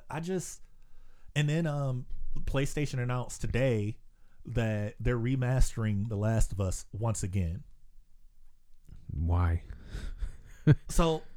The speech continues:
Speaker 1: that was my initial thought, but then I thought about it. They got a T V show coming out. Why wouldn't you want to go for the cheap money grab of remastering it and selling copies then?
Speaker 2: They're making a T V show of The Last, oh,
Speaker 1: Yep,
Speaker 2: I
Speaker 1: they're
Speaker 2: think I
Speaker 1: doing The
Speaker 2: did
Speaker 1: Last
Speaker 2: hear
Speaker 1: of Us
Speaker 2: about
Speaker 1: T V
Speaker 2: that.
Speaker 1: show.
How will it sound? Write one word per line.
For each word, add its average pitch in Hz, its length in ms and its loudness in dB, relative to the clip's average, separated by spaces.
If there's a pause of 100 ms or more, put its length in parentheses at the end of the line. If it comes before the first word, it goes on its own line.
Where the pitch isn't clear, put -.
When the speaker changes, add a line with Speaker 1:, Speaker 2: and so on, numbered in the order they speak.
(400)
Speaker 1:
that 135 220 -2
was 175 140 0
my 165 160 2
initial 147 300 -2
thought, 131 260 2
but 123 80 -4
then 131 140 -2
I 127 60 -4
thought 120 240 0
about 131 240 2
it. - 120 -8
They 117 120 2
got 110 180 0
a 123 40 -8
T 143 180 0
V 123 140 4
show 107 200 4
coming 107 260 6
out. 98 260 4 (320)
Why 110 180 2
wouldn't 117 340 0
you 117 80 0
want 110 160 0
to 101 80 -4
go 104 140 0
for 110 140 0
the 107 100 0
cheap - 280 -2
money 110 220 2
grab 101 460 4
of 95 100 2
remastering 104 800 2
it 104 60 2
and 110 120 -2
selling 196 300 0
copies 95 420 0
then? 90 380 2
Speaker 2:
They're 110 160 12
making 113 260 12
a 95 60 10
T 107 180 8
V 107 160 10
show 113 220 8
of 101 120 8
The 98 80 6
Last, 92 220 10
oh, 110 120 10
Speaker 1:
Yep, 110 80 12
Speaker 2:
I 107 60 12
Speaker 1:
they're 107 100 6
Speaker 2:
think - 40 6
I 120 60 6
Speaker 1:
doing 175 100 10
The - 60 2
Speaker 2:
did 135 120 12
Speaker 1:
Last - 80 6
Speaker 2:
hear 92 140 12
Speaker 1:
of 78 80 10
Us 76 40 8
Speaker 2:
about 80 80 10
Speaker 1:
T - 60 4
V 76 60 8
Speaker 2:
that. 73 160 8
Speaker 1:
show. 107 220 2